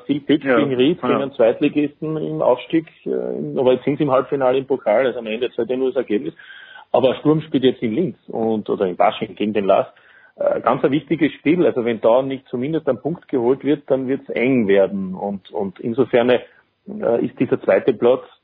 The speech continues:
Speaker 1: das hat sich kaum wer vorstellen können, bei weitem noch nicht abgesichert. Fakt ist ja, äh, es geht um die Champions League Qualifikation auf dem Nichtmeisterweg.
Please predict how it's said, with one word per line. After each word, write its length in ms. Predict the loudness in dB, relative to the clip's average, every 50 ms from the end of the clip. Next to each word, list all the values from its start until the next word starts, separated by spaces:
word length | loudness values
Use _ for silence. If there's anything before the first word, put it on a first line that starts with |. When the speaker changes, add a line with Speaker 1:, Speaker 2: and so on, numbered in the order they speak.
| _
Speaker 1:
das 160 | -16 -14 _ -6
hat 140 | -6 -4
sich 140 | -4 -8 -6
kaum 220 | -2 -2 0 2 2
wer 100 | 0 2
vorstellen 400 | 2 2 2 2 0 -4 -4 -2
können, 280 | -4 -4 -2 -2 0
bei 120 | 0 2 4
weitem 240 | 4 2 2 0 -8
noch 60 | -6
nicht 180 | -8 -6 -2 -2
abgesichert. 640 | -2 -2 -2 -6 -6 -4 -2 -4 -4 -2 -2 -4 0
Fakt 280 | 0 0 0 0 -2 -2
ist 160 | -2 0 2
ja, 220 | 2 0 0 0 -10 _ _ _ _ _ _ -8
äh, 80 | -8 -6 -6 -4 -6
es 100 | -6 -4 -2
geht 160 | -2 0 0
um 100 | 0 0
die 120 | 0 0
Champions 380 | 2 0 0 2 2 -2 0 0
League 140 | -2 0 2
Qualifikation 920 | 0 2 2 0 -2 -2 -8 -2 -2 -4 -4 _ -2 0 0 0 0 0
auf 160 | -2 -4 -2 -4
dem 180 | -6 -4 -2
Nichtmeisterweg. 920 | -4 -4 -4 -6 -8 -4 0 0 0 0 0 -2 -2 0 2 2 0 0